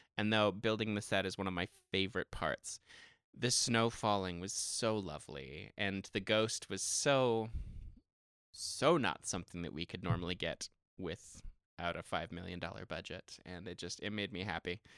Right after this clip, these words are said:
I would love to see Brent Spiner's entire Scrooge. I would love to see him in the first scene to compare him to the ghost, but since it was just the ghost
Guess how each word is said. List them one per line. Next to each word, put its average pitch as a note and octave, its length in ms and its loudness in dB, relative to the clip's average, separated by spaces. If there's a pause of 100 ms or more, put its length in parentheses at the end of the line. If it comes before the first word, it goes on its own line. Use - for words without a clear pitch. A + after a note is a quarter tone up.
(520)
I A2+ 120 4
would C3+ 160 2
love C3+ 180 4
to D3 100 -4
see F2+ 200 -4
Brent E2 240 -6
Spiner's F2 420 -6
entire E2 560 -2 (1040)
Scrooge. F2 400 -2
I G#2+ 60 2
would A2+ 100 0
love C3 140 2
to - 80 -6
see B2 180 -2
him A2 160 0
in F#2+ 60 -2
the F2 60 -4
first - 440 2
scene C2+ 280 -4
to - 100 -6
compare G#2 400 2
him F2 220 -4
to - 100 -16
the - 80 -10
ghost, - 380 -10
but - 100 -8
since - 220 -8
it - 80 -12
was C2 180 -8
just - 220 -10
the - 80 -12
ghost - 360 -8